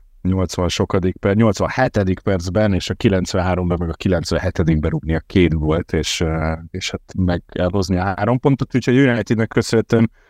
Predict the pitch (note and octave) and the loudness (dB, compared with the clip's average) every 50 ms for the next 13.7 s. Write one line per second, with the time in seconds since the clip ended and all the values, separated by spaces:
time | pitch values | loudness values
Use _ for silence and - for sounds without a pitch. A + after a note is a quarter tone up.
0 | _ _ _ - - F#2+ - - B2 A2 G2 D#2+ F2 E2 F2 F2 - - - - | _ _ _ -8 -6 -6 -2 2 4 4 4 4 0 -4 -4 -6 -6 -8 -8 -4
1 | - F#2 F2 E2 - - E2 D#2+ E2 D#2+ E2 - - - F#2 - - - F2+ - | -2 -2 -2 -2 -2 -2 -2 0 0 0 -2 -2 -2 -4 -4 -4 -4 -4 -4 -4
2 | - - F2 E2+ E2+ E2+ - - F2 F2+ - - F#2 - F#2 - - G2 F2+ F2 | -2 -2 -2 0 -2 -4 -6 -8 -10 -8 -6 -6 -6 -6 -4 -2 -2 0 0 0
3 | - - F#2+ F2+ F2+ F2+ E2+ D#2+ F2 F#2+ - - - - - G#2+ A#2 B2+ C3 - | -2 -2 -2 -2 -2 -2 -2 -4 -6 -8 -8 -8 -6 -2 0 2 2 2 2 0
4 | _ _ _ - - - - _ _ _ _ _ _ - B2 - - A3 G3 E3 | _ _ _ -20 -20 -20 -20 _ _ _ _ _ _ -2 0 2 4 6 6 6
5 | D3+ D3+ D3+ D3+ D#3+ F3+ E3+ C#3+ - D#3 C#3 C3 C3+ C#3 D3 B2+ A#2+ - - B2+ | 6 4 4 4 4 4 4 4 4 2 2 4 4 4 4 4 2 0 0 -2
6 | B2 A2+ - B2 A2+ - - A#2 A#2+ A#2+ A#2 A#2 B2 B2 A2 - A#2+ A#2 A2 - | -2 -2 -2 -4 -4 -2 0 0 2 2 2 2 2 2 2 2 0 0 0 2
7 | C#3+ C#3+ D3+ D#3+ E3 E3 C#3+ _ - A2+ G2+ A2+ A2+ A2+ A2+ A2+ - - - - | 2 2 2 2 2 0 0 _ -4 -2 0 2 2 2 2 2 0 -2 0 2
8 | A2+ A2+ A2 A2 G2+ - - - A#2 A2+ G#2+ A#2+ A#2 A#2 G#2 - - _ _ _ | 4 4 4 2 0 -4 -6 -4 -4 0 2 4 4 4 2 0 -4 _ _ _
9 | _ _ _ _ - - - - - - - D3 - - B2 A2 B2 A#2 G2+ F#2 | _ _ _ _ -20 -20 -20 -20 -8 -2 -2 0 0 2 2 2 2 2 2 4
10 | G2 G#2 G2+ F#2+ - _ _ _ _ - - - G#2+ A2+ - - - F2+ F#2 - | 4 4 4 2 0 _ _ _ _ -12 -4 0 0 0 2 2 0 2 2 2
11 | F#2+ E2 - F#2+ F2+ - F#2 E2+ G2 F#2+ F#2 F2+ F2 E2+ D#2+ - - F#2 E2+ - | 2 0 0 0 0 0 0 2 2 2 2 2 0 -2 -2 -2 0 0 0 0
12 | - - E2+ E2 D#2 E2+ E2+ E2 E2 D#2+ F2 F2 F2 E2 - _ - - - F#2+ | -2 -2 -2 0 0 -2 -2 -2 -2 -2 -2 -2 -2 -4 -6 _ -8 -4 -2 -2
13 | F2+ - - F#2 F#2+ - G2 G2 - - - G#2+ A2 A2+ | -2 0 0 0 0 2 0 -2 0 0 0 0 0 0